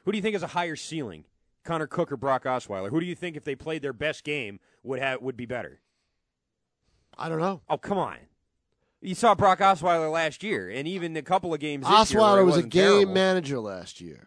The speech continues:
Speaker 1: Mm, sure.
Speaker 2: He, he, they didn't win games because of Brock Osweiler's sterling arm.
Speaker 1: Okay, and
Speaker 2: All
Speaker 1: Oakland's
Speaker 2: right?
Speaker 1: gonna win one because of Connor Cook's sterling arm?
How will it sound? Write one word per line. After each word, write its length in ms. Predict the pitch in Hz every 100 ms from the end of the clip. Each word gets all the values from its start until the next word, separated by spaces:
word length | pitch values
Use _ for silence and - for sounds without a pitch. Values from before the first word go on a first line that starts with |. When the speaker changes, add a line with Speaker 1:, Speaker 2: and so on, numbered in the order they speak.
| 62
Speaker 1:
Mm, 560 | 160 170 170 170 160
sure. 300 | - 202 165 143
Speaker 2:
He, 160 | 175
he, 60 | 190
they 200 | 170 208
didn't 280 | 233 220 185
win 360 | 208 214 202
games 540 | 165 190 185 170 156 -
because 400 | 151 147 160 143
of 200 | 143 123
Brock 240 | 151 156
Osweiler's 720 | 143 147 - 143 131 120 113
sterling 560 | - - 156 156 135 120
arm. 300 | 120 95 65
Speaker 1:
Okay, 400 | 123 - 110 92
and 100 | 104
Speaker 2:
All 60 | 110
Speaker 1:
Oakland's 240 | 135 156
Speaker 2:
right? 60 | 160
Speaker 1:
gonna 140 | 123
win 160 | 123 127
one 160 | 127 120
because 280 | 117 123 107
of 80 |
Connor 220 | - 120 110
Cook's 260 | 131 127
sterling 340 | - 147 143 147
arm? 140 | 151